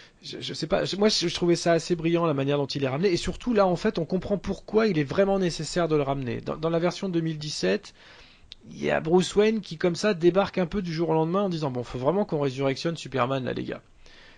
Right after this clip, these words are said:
Là on, en fait ils sont en train de discuter tous ensemble, et à ce moment où il, qui s'a-,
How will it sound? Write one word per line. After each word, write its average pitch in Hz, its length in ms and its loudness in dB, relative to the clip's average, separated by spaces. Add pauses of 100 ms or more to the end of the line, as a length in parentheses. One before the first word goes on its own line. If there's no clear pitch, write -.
(120)
Là 214 200 6
on, 165 180 4
en 165 140 -4
fait - 420 0 (320)
ils - 60 -6
sont - 160 0
en 196 80 6
train 226 160 0
de 214 40 -2
discuter 202 380 -4
tous 165 220 -6
ensemble, 240 400 0
et 160 80 6
à 151 40 6
ce - 200 -4
moment 226 260 4
où 226 100 2
il, 151 120 -4 (480)
qui 147 760 -4
s'a-, - 560 -2